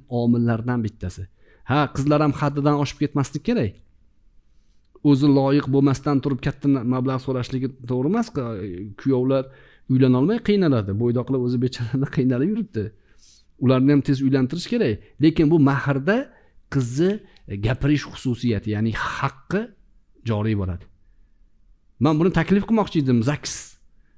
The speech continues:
e, idoralarida mahr uchun alohida band ajratilsa.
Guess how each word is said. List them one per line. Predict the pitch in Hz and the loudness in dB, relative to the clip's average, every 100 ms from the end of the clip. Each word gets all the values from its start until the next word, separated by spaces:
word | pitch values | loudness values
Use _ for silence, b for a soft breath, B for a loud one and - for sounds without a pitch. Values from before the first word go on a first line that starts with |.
| _ | _
e, | 123 | -8
idoralarida | - 143 143 135 131 131 127 139 240 269 b b | -2 2 4 4 2 2 2 2 0 -2 b b
mahr | 107 143 - 185 | 0 2 2 0
uchun | 143 180 | 0 0
alohida | 175 147 151 151 156 | 2 2 0 -2 -2
band | 131 143 - | 0 0 0
ajratilsa. | 127 113 107 101 92 | -4 -4 -4 -2 -4